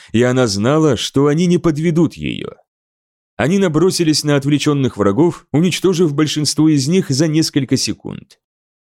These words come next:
Двое из четырех солдат упали в процессе. Реник не знала, были ли они мертвы или только ранены.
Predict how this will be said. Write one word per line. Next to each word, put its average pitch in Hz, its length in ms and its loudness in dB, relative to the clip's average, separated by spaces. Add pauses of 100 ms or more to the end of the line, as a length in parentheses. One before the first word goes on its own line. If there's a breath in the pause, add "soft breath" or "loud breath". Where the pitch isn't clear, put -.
(320)
Двое 143 400 2
из 135 80 0
четырех 135 420 -2
солдат 131 420 0
упали 151 340 0
в - 100 -8
процессе. - 720 -6 (760)
Реник 156 360 0
не 160 120 2
знала, 147 420 0
были 147 260 0
ли 147 140 2
они 135 220 0
мертвы 120 420 0
или 175 200 2
только 131 380 0
ранены. 62 460 -8